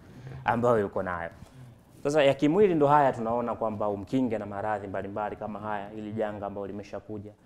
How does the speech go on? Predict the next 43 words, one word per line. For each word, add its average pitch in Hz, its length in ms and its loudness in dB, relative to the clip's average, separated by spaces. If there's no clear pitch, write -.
Kwa 104 100 -2
maana 113 180 0
yake 131 180 0
umlimit 117 500 2
ile 101 140 -4
ratiba 90 400 -4
yake. 87 260 -8
Na 127 160 6
akikosa 196 480 2
activity, 143 600 -2
eh, 120 140 -12
wanasema 135 340 -8
siku 127 140 -10
zote 135 220 -2
akili 135 300 -4
ambayo 120 220 -2
iko 117 200 -4
huru 113 340 -8
ni, 104 100 -12
ni 110 200 -12
duka 120 300 -2
la 104 120 -4
shetani. 117 460 -4
<laughs> 139 160 2
Maana 120 180 2
yake 151 140 4
ukimwacha 151 520 4
mtoto 180 340 -2
akawa 165 220 2
yuko 160 180 2
huru, 160 400 2
ana 127 140 -2
uwezo 143 220 -2
wa 139 60 -2
kwenda 147 200 -4
kuangalia, 139 640 -2
kutembea, 147 600 -2
kurudi 143 400 -6
huku, 151 260 -6
kwenda 147 240 -6
huku, 151 200 -6
kwenda 147 240 -6
huku, 160 280 -6